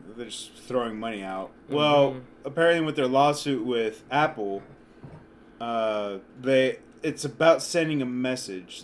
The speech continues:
Speaker 1: They aren't looking forward to, like, a big return or a settlement or anything like that. What they're actually trying to do, their goal is to have Apple change its rules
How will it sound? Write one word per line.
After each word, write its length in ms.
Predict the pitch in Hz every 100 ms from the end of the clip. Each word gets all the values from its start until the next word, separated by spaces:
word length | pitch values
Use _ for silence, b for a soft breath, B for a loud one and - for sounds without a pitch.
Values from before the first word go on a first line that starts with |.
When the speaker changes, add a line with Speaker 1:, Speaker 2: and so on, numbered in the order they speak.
| -
Speaker 1:
They 460 | 139 147 147 143 143
aren't 320 | 175 233 202
looking 640 | 190 185 175 170 156 143 - - - - -
forward 500 | - 160 151 123 117 -
to, 360 | 120 110 107
like, 240 | 107 104 107
a 40 |
big 380 | 104 113 110 - - 104
return 500 | 101 131 143 147 147
or 160 | 110 98
a 60 |
settlement 500 | - 139 147 147 143
or 80 | 113
anything 280 | 127 139 127
like 260 | 113 104
that. 380 | 113 127 104 - B B B B B
What 200 | 147 151
they're 300 | 156 147 135 - -
actually 400 | 208 277 - 190
trying 300 | 156 151 139
to 40 | 120
do, 200 | 113 110
their 180 | 110 104
goal 380 | 127 135 131
is 180 | 123 120 -
to 360 | 117 117 113 - -
have 240 | 131 151 -
Apple 320 | 143 139 135
change 400 | - 131 123 110
its 300 | 107 - - 85
rules 720 | 98 110 92 69 64 - -